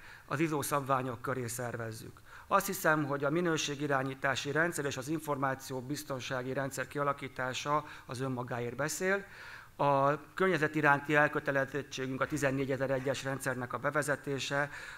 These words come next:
az pedig, az pedig alapvető fontosságú és egy vezetői elhatározás. Szintén ilyen az iso ötvenezer egyes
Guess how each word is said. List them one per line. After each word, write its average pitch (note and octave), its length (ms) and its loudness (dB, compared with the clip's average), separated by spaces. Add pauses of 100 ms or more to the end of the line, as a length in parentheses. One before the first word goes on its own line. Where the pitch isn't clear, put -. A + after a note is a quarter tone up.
az C#3 200 2
pedig, C3 480 -2 (200)
az C3+ 180 0
pedig C3 240 0
alapvető C3 460 2
fontosságú C#3 680 0
és B2 100 -2
egy A#2+ 120 -8
vezetői A#2+ 460 -4
elhatározás. A#2 840 -8 (640)
Szintén G3 480 2
ilyen D#3 400 4 (220)
az - 100 -4
iso D#3+ 240 2
ötvenezer C#3 440 2
egyes D3 560 -2